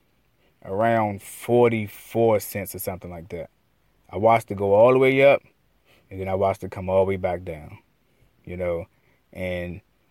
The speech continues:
that's emotional trading, you know, like, take your profits.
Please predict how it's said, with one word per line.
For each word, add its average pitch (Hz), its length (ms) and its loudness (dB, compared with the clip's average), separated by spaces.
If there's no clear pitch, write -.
that's 123 240 0
emotional 113 480 0
trading, 104 420 0
you 101 80 -8
know, 107 200 2
like, 98 320 -2
take - 340 -4
your 120 100 -2
profits. 110 720 0